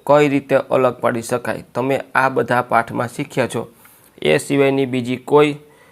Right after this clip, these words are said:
સરળ રીત હોઈ શકે? લોખંડનો ભૂકો અને કાળા મરીનો પાવડર એકબીજા સાથે ભળી ગયા હોય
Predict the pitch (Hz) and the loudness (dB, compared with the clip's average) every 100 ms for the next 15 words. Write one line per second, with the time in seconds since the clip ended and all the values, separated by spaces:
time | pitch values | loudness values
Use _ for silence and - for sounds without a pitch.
0 | _ _ - 139 139 135 117 131 127 - | _ _ -2 2 2 2 -2 -4 -4 -2
1 | 123 120 120 - - _ _ _ _ _ | 0 0 -4 -6 -12 _ _ _ _ _
2 | _ _ _ _ - _ _ - 127 113 | _ _ _ _ -20 _ _ -12 -6 2
3 | 131 135 151 156 156 131 147 147 156 147 | 2 2 0 4 2 2 -4 0 2 2
4 | 131 131 135 139 131 131 127 127 135 139 | 0 0 2 2 0 -2 -2 0 2 2
5 | 123 107 - 139 135 139 135 127 120 113 | 0 -4 -2 -2 0 -2 -2 -2 -6 -6
6 | 117 127 147 131 123 113 | -2 0 2 2 0 -2